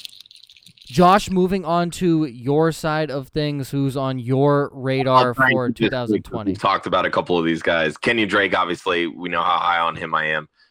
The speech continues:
Speaker 2: Uh, Kareem Hunt, um, Angelo, you mentioned it. I, I, Atlanta, actually, I, I wasn't really thinking that, but Atlanta could be one of those spots, you know, if they're able to get out from under Freeman's contract. But they definitely need a younger,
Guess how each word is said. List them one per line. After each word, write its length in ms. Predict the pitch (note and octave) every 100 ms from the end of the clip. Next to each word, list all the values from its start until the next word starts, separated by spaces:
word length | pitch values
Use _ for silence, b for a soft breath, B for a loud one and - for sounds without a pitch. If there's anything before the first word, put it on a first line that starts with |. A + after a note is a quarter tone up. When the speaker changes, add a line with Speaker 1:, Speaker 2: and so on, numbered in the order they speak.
| _
Speaker 2:
Uh, 140 | - F#2
Kareem 340 | - G#2+ G2
Hunt, 300 | G#2 G2 F2+ _ -
um, 640 | F2+ F2 E2 D#2+ D#2 D2+ _ _ -
Angelo, 320 | F#2+ F2+ F2+
you 140 | F2 F2+
mentioned 400 | F2+ E2 F2+ E2+
it. 160 | E2
I, 160 | E2 E2+
I, 160 | F#2 F#2 F#2+ G2 _
Atlanta, 380 | G2 G2 C#3+ D3
actually, 420 | F#2+ F#2+ - F2
I, 160 | F2+ D2+ -
I 80 |
wasn't 280 | G2 B2 A#2
really 200 | G#2+ G2
thinking 300 | F#2 F#2 F2+
that, 240 | F2 C#2+ -
but 160 | E2
Atlanta 420 | C2+ F2+ G#2+ B2
could 180 | G2+ G2+
be 320 | F#2+ F2+ E2+ - _ _ _
one 160 | E2+ G2+
of 80 | F#2+
those 160 | F2
spots, 580 | - F2+ F2 D#2+ - - -
you 160 | F#2
know, 120 | F2 D#2+
if 80 |
they're 160 | F#2+ F#2
able 180 | F#2 F2+
to 80 | F2
get 140 | F2
out 160 | D#2+ -
from 160 | F2+
under 220 | F2 E2
Freeman's 420 | E2 F#2+ F2+ D#2+ -
contract. 560 | E2 D#2+ D#2+ D2+ D2 _
But 220 | D#2+ C#2+ b b b b
they 140 | G2+
definitely 400 | G2+ G#2 G#2+ F#2+
need 160 | F#2 F2+
a 60 |
younger, 720 | E2+ F2+ F#2 F2+ F2 E2 D#2